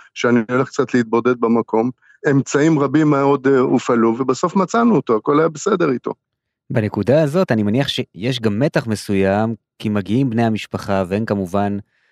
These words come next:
Speaker 2: חוששים, וקציני המשטרה תמיד ידיהם עמוסות עבודה, והמשאבים גם הם תמיד מוגבלים. איך יודעים מתי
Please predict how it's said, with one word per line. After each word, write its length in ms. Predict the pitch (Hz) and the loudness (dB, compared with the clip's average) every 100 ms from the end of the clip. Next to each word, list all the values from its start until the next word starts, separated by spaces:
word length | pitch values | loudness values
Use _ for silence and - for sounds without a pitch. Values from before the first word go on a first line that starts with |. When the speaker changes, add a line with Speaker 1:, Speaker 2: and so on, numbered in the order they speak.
| _ | _
Speaker 2:
חוששים, 840 | - 113 101 104 - 98 101 110 117 - | -8 -6 -4 -4 -4 -2 0 -2 -4 -8
וקציני 760 | 92 95 107 107 107 - - 113 | -6 -2 0 0 -2 -6 -4 -2
המשטרה 440 | 120 110 117 107 | -2 -2 0 0
תמיד 320 | 113 104 110 107 | 0 -2 -2 0
ידיהם 340 | 95 101 101 | 0 0 0
עמוסות 400 | 98 95 - 107 | -2 -2 -2 -2
עבודה, 420 | 101 90 87 127 131 | -2 -2 0 0 2
והמשאבים 600 | 101 98 90 98 113 113 | -2 -4 -6 -4 -2 0
גם 160 | 101 | 0
הם 180 | 98 110 | 0 0
תמיד 280 | 110 101 101 | 0 0 0
מוגבלים. 680 | 101 92 90 92 95 117 156 - _ _ _ _ _ _ _ _ | -2 -2 0 0 2 2 0 -4 _ _ _ _ _ _ _ _
איך 240 | 120 143 147 | -2 0 0
יודעים 720 | 131 110 143 151 156 156 101 | 0 2 2 4 2 0 0
מתי 720 | 104 - 131 135 135 135 123 | -2 0 0 2 2 0 -2